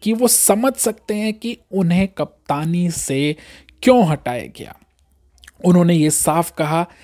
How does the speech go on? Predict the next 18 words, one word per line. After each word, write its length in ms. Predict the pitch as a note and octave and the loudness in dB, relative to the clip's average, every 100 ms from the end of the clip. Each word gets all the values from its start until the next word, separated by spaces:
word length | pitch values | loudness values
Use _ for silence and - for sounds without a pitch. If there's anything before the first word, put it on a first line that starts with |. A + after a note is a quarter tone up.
| - _ - | -20 _ -8
कि 160 | G#3+ - - | -8 -8 -6
आईसीसी 680 | D3+ G3+ G#3+ - A#3+ G#3 B3 | 2 2 2 2 0 0 0
ट्रॉफी 500 | G#3+ - F3+ - G3+ | -2 -2 -2 0 2
ना 380 | F3+ D3+ F#3+ C4 | 2 2 2 2
जीतने 480 | G3+ A3+ A3 A3 G#3+ | 2 0 0 0 0
की 140 | F#3+ | 0
वजह 300 | D#3 C#3 D#3 | -2 0 0
से 360 | D3+ E3+ E3+ G3 _ _ - | 0 -2 -2 -4 _ _ -10
बीसीसीआई 920 | D3+ D3 A3 G#3+ A#3+ A3 - E3+ D#3+ E3 | -4 2 2 2 2 0 2 0 0 -2
ने 220 | E3 D#3+ | -2 -2
एक 140 | D#3+ | -2
लॉजिकल 1080 | D3 C#3 C#3+ E3 F3 E3 G#3+ - A3 A3 G#3+ | 2 2 4 4 2 0 -2 2 2 2 -2
फैसला 680 | - - D3+ E3 - F#3 F#3+ | -6 -6 -4 -2 -2 -2 0
लिया 340 | F3+ F3 F3 | 0 2 2
है 180 | E3+ G3 | 0 -2
और 260 | - D#3+ D3 | -4 -4 -4
उन्हें 300 | D3+ C#3 C3+ | -4 -6 -4
हटाया, 560 | B2+ - C3+ E3+ F#3+ | -6 -6 -4 -2 -4